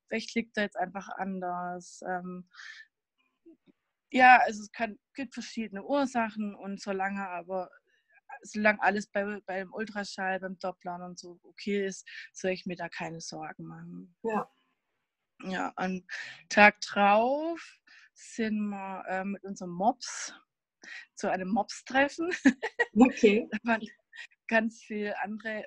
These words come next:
Speaker 1: Hunde und, ähm, hatten eigentlich einen schönen Tag und ich habe ihn aber die ganze Zeit nicht gespürt, wirklich. Weil dann
Speaker 2: Mhm.
Speaker 1: war's, glaub ich, eher so, von der ich mich bewegt hab, hoch und runter und so
Speaker 2: Mhm.
Speaker 1: und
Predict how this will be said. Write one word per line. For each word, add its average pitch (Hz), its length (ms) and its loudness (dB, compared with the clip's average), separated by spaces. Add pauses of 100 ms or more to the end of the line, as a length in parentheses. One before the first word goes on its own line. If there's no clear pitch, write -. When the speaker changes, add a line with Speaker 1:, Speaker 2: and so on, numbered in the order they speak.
Speaker 1:
Hunde 226 720 -4
und, 180 340 -16
ähm, 156 380 -6
hatten - 240 -14
eigentlich 185 160 -12
einen 190 100 -16
schönen 180 340 -8
Tag 214 480 2
und 180 280 -14 (540)
ich - 220 -10
habe 196 160 -2 (320)
ihn 196 180 -4
aber 180 280 -4
die 170 140 -8
ganze 156 360 -12
Zeit 156 320 -6
nicht - 260 -10
gespürt, - 540 -10
wirklich. - 760 -12 (680)
Weil 190 100 4
dann 185 140 6
Speaker 2:
Mhm. 180 40 -2
Speaker 1:
war's, 175 200 0
glaub 165 200 -4
ich, 180 100 -6
eher 175 140 -2
so, 220 180 -4
von 170 240 -6
der 160 140 -2
ich - 160 -8
mich 180 160 -6
bewegt 185 440 4
hab, 208 280 6
hoch 185 160 -8
und 190 120 -4
runter 220 540 2
und 202 180 -8
so 185 360 -10
Speaker 2:
Mhm. 202 140 8
Speaker 1:
und 208 280 2